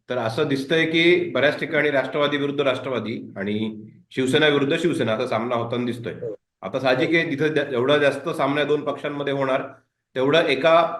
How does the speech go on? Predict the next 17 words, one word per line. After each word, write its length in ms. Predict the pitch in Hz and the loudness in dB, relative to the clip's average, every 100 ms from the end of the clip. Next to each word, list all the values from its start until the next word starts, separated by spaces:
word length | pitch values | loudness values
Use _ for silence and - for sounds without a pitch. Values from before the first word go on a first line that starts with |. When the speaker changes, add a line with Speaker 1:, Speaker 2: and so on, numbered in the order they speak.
| - | -12
Speaker 1:
कुठल्या 220 | 135 170 | -6 -2
तरी 140 | 165 160 | 0 0
पक्षाचं 440 | 151 - 135 135 | -2 -2 -2 0
अस्तित्व 400 | 127 135 139 135 | 0 -2 -4 -2
आहे 120 | 113 | -2
ते 60 | 147 | -2
पणाला 300 | 147 113 101 | 0 0 2
लागणार 320 | 87 87 85 | 0 -4 -6
आहे. 360 | 82 85 - _ | -8 -10 -20 _
आणि 140 | 104 117 | -4 2
जी 100 | 135 | 4
आकडेवारी 420 | 127 151 156 156 | 4 2 2 2
Speaker 2:
होय. 100 | 151 | 2
Speaker 1:
दिसतीये 460 | 127 120 120 123 - - | 0 -2 -4 -4 -12 -14
त्याच्यावरनं 340 | 123 147 156 | 0 2 4
पण 240 | 170 185 - | 4 4 4
तसेच 380 | 175 175 175 | 2 2 -4